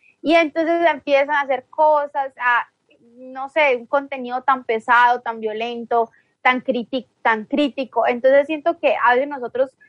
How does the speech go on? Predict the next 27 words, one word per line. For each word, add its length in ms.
también 420
damos 360
paso 300
a 200
eso. 180
Cuando 180
yo 60
empecé 180
a 60
estudiar 260
comunicación 720
y 40
me 100
empezaron 360
a 60
enseñar 360
sobre 260
todo 420
eso 240
de, 360
de, 540
que, 680
de 120
las 160
redes 320
sociales, 880
de, 680